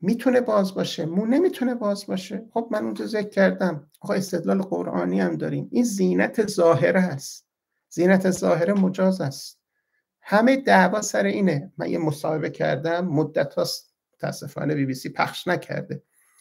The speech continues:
در، در مورد کتاب حجاب مرحوم مرتضی مطهری است.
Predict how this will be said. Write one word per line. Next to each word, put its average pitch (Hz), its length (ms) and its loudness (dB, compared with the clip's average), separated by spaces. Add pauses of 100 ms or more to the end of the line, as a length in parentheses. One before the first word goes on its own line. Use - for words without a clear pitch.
(320)
در، 143 140 4
در 143 200 2
مورد 165 200 -2
کتاب 147 420 0
حجاب 170 480 -2 (380)
مرحوم 143 380 0
مرتضی 131 380 -4
مطهری 139 480 -10
است. - 300 -18